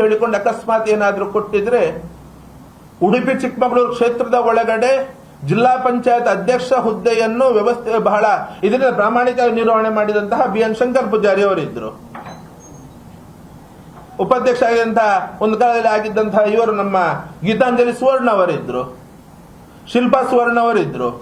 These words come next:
ನಗರಸಭೆ ಅಧ್ಯಕ್ಷ ಜವಾಬ್ದಾರಿಯನ್ನು ಯಶಸ್ವಿಯಾಗಿ ನಿರ್ವಹಣೆ ಮಾಡಿದ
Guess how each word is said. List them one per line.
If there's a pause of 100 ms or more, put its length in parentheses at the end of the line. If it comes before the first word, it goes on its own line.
(680)
ನಗರಸಭೆ
ಅಧ್ಯಕ್ಷ (120)
ಜವಾಬ್ದಾರಿಯನ್ನು (540)
ಯಶಸ್ವಿಯಾಗಿ
ನಿರ್ವಹಣೆ
ಮಾಡಿದ